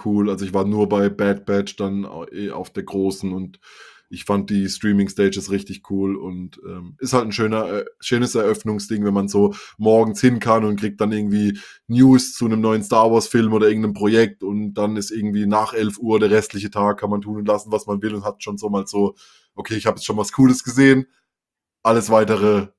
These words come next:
egal, der Tag war schon gut.“ So hab ich mich immer gefühlt in London und deshalb, ich glaub, es ist echt fast egal, auf welcher Bühne man dann, man denn da ist. Hauptsache, man schafft's irgendwie. Und selbst wenn man's nicht reinschafft, wie gesagt, es gibt ja diese Live-Stage,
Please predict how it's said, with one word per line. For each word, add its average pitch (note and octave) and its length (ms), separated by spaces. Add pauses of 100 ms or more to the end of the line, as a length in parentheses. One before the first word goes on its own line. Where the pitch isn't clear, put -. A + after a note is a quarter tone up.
egal, G2+ 460
der G#2+ 120
Tag A2 340
war G2+ 100
schon G2+ 200
gut.“ G2+ 240
So G#2+ 180
hab A2 120
ich G#2 80
mich A2+ 100
immer G#2+ 160
gefühlt G2+ 340
in G#2 80
London G2+ 440
und G2+ 260 (560)
deshalb, F#2+ 400
ich E2+ 240
glaub, G2+ 200
es G2 80
ist F#2+ 120
echt G#2+ 220
fast A2 240
egal, G2+ 320
auf G#2 140
welcher G2+ 420 (440)
Bühne A#2 300
man G#2 220
dann, G2+ 240
man G#2 180
denn G2+ 160
da G2+ 200
ist. G2+ 200
Hauptsache, G2 320
man G2 500
schafft's - 360
irgendwie. G2+ 340
Und G#2 80
selbst B2+ 260
wenn C3 60
man's B2 220
nicht C3 180
reinschafft, A#2+ 480 (260)
wie A2+ 80
gesagt, A2 200
es - 60
gibt B2+ 160
ja B2 60
diese A#2 200
Live-Stage, A2+ 680